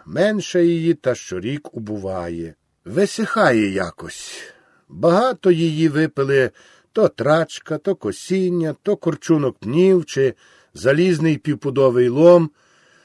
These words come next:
з яким виважив на своєму віку немало каміння у дерманських каменоломнях. Сивий волос завчасу поспішився.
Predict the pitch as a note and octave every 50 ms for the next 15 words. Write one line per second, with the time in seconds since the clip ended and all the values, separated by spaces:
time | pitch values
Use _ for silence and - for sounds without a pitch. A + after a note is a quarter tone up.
0 | _ _ - - G2+ D#3+ D3+ - F3+ F3+ F3 D#3+ E3 F3 E3+ D#3+ E3 C#3 D3 E3
1 | D#3+ D#3 D#3 D3 - D#3 D3+ D#3 D#3+ E3 D#3+ D#3 D3+ D3+ D3+ D3 - D#3 D#3 D3
2 | D3 D3 D3 D3 D3 D3 C3+ - - C3+ C#3 D3 D#3+ D#3+ D#3+ D#3+ D#3 D#3 D#3 -
3 | - C3+ B2+ A#2+ C#3 C3+ C#3 C#3 C#3+ C#3+ C#3+ C3 - - - C#3 A#2+ - - C3+
4 | C#3 C#3 C#3+ C#3+ C#3 C#3 C#3+ C#3 C#3 C3+ C3+ C3 B2+ A#2+ A2+ - - - - _
5 | _ _ _ _ _ _ _ _ _ _ _ _ - - - A3+ A#3 A3+ G#3+ G3+
6 | G3 E3 D3+ E3+ F3+ F3+ F3 E3+ D#3+ B2 G#2+ B2+ C#3 B2 - - - F3 F3 E3+
7 | - - - D#3 D3+ C#3 - _ _ _ _ _ _ _ _ _ - C3 A#2 -
8 | - - B2+ A2 - - C3 B2 A#2+ G#2 - - - G#2 F#2+ D#2+